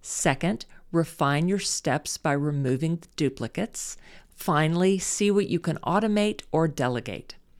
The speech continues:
And you learned some ideas for creating a guest intake system. I'll be discussing the exact system that I use in a later episode. In the meantime, I'll be setting up those reminders that Devin suggested.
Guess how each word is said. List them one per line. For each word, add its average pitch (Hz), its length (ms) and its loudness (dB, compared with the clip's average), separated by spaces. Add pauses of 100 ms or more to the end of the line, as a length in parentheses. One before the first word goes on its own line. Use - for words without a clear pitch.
(600)
And 214 400 4
you 196 140 2
learned 160 400 2
some 135 240 -2
ideas 147 480 2
for - 160 -8
creating 156 720 0
a 147 40 -4
guest - 540 -4
intake 135 460 -4
system. - 640 -6 (500)
I'll 180 120 6
be 190 140 2
discussing 165 680 -2
the 147 100 2
exact 147 480 -2
system 143 520 -4
that 123 200 -4
I 156 160 4
use 135 480 0
in 139 160 -6
a 131 60 -4
later 120 340 -4
episode. - 580 -6 (360)
In 156 160 4
the 151 40 2
meantime, 160 760 4
I'll 165 160 6
be 175 160 4
setting 156 420 4
up 147 160 2
those 143 240 2
reminders 127 760 0
that - 160 -4
Devin - 300 -2
suggested. - 800 -6